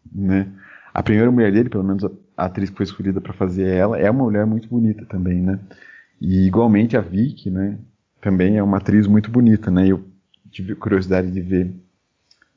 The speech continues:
é, fotos da Vicky mesmo, né? E ela era, de fato, muito bonita, assim, uma mulher muito bonita, inclusive. E ele, é curioso isso, assim, como funciona, como funcionava a mente dele, né?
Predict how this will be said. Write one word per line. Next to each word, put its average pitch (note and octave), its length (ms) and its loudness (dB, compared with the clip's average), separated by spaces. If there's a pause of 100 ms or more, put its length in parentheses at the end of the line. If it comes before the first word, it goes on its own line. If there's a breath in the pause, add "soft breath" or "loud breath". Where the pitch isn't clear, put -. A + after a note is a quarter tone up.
é, E2 600 0
fotos F#2+ 400 -4
da G2 120 0
Vicky G2 420 -4
mesmo, G#2+ 380 -2
né? F#2+ 220 -2
E F#2+ 60 0
ela F#2 180 0
era, A#2 320 -4
de G#2 160 -6
fato, A#2 340 -4
muito A2 380 -6
bonita, G#2+ 320 -6
assim, - 160 -16
uma F2+ 140 -6
mulher F#2+ 180 -2
muito F#2+ 240 -6
bonita, F#2 240 -8
inclusive. F2+ 420 -10 (920 loud breath)
E G#2+ 160 6
ele, B2+ 840 2 (1000)
é G2 100 0
curioso B2+ 580 2
isso, G2+ 180 -2
assim, F#2+ 280 -6
como G2+ 260 2
funciona, G#2 580 0
como G2 160 -4
funcionava G#2+ 500 0
a G2 40 0
mente G2+ 320 -2
dele, A#2+ 320 0
né? G2 220 -2